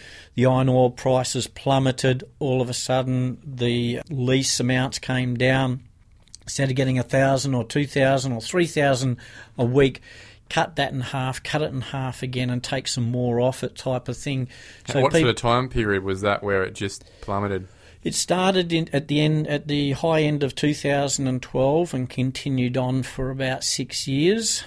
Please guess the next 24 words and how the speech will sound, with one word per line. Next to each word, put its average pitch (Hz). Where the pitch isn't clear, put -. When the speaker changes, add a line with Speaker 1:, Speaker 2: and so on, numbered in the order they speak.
Speaker 1:
um, 135
and 131
continued 135
to 135
fall 131
at -
quite 139
a 135
rate 131
of 123
knots. 135
And 123
we 139
were 131
just 127
thinking, 123
"It's 123
gotta 123
stop -
soon," 120
but 117
no, 120
it 127
didn't. 120